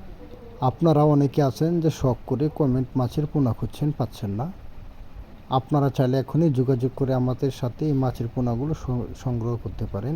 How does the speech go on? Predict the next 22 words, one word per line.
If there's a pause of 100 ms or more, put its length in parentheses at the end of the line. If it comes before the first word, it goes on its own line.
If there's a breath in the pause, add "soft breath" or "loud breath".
এগুলো
হলো (1000)
কমেট
মাছের
পোনা। (840)
এই
মাছের
বিভিন্ন
কালার
রয়েছে। (100)
আপনারা
চাইলে
আমাদের
কাছ (100)
থেকে (1300)
বিভিন্ন (100)
জাতের
কালারের
মাছের
পোনা
আমাদের
কাছ